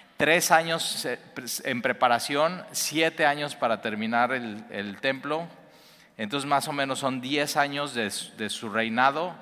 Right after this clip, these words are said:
para completar el templo. El templo era lo principal. Acuérdate que, eh, cuando se nombra todos los que están, los líderes al lado de Salomón, eh, los líderes que primero son nombrados son los sacerdotes. ¿Por qué?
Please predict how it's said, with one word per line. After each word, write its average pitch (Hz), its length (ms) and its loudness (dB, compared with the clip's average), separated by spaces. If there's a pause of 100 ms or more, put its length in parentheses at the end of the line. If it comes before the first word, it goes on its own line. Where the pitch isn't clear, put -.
(100)
para 101 220 0
completar 107 480 0
el 120 160 -6
templo. 135 440 -4 (280)
El 113 160 -4
templo 160 400 2
era 143 160 4
lo 117 200 -2
principal. 123 720 0 (240)
Acuérdate 147 760 2 (280)
que, 110 440 -4
eh, 120 560 -2
cuando 117 360 0
se 131 140 -4
nombra 143 720 2
todos 147 300 0
los 135 220 -2
que 120 140 -6
están, 131 680 0
los 113 180 -6
líderes 131 460 0
al 117 120 0
lado 127 180 4
de 120 80 0
Salomón, 120 600 0 (640)
eh, 110 220 -4
los 123 280 0
líderes 151 420 0
que 131 100 -4
primero 123 380 -2
son 135 180 -4
nombrados 123 440 2
son 117 180 -4
los 107 100 -6
sacerdotes. 107 680 -4
¿Por 104 220 -8
qué? 127 260 0